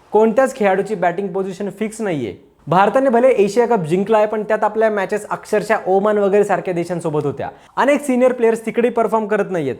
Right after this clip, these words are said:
दोन हजार सव्वीसच्या टी ट्वेंटी वर्ल्ड कपमध्ये भारताला खूप जास्त काम करावं लागणार आहे. टेस्ट टीमबद्दल बोलायचं झालं तर बोलण्यासारखा विशेष काही नाहीच आहे. मागच्या बारा वर्षातला सगळ्यात खराब पिरियड सध्या टेस्टमध्ये सुरू आहे आपला. मागच्या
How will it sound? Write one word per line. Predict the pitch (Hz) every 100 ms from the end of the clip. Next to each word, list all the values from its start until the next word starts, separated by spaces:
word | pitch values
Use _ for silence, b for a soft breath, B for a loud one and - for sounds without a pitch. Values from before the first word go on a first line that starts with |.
| - b b
दोन | 139 160
हजार | 180
सव्वीसच्या | 175 175 180 202
टी | 202
ट्वेंटी | 190 202
वर्ल्ड | 208 180 180
कपमध्ये | 208 190 190
भारताला | 180 156 156 180 185
खूप | 180
जास्त | 170 180 - 226
काम | 208 190
करावं | 175 165
लागणार | 147 147 120
आहे. | 101 B B B
टेस्ट | 254 254
टीमबद्दल | 277 247 233 254
बोलायचं | 220 226 240 226
झालं | 220 214 220
तर | 226 202 180 185
बोलण्यासारखा | 175 190 202 196 185
विशेष | 196 190 185
काही | 202
नाहीच | 170 170 -
आहे. | 117 - B B
मागच्या | 165 170 160 190
बारा | 131 143 165 208
वर्षातला | 202 - 175 156
सगळ्यात | 160 208 226 226
खराब | - 208 240 -
पिरियड | 175 220
सध्या | - 180 196
टेस्टमध्ये | 196 190 180 190
सुरू | 226
आहे | 220
आपला. | 156 131 90 - B B
मागच्या | 143 151 -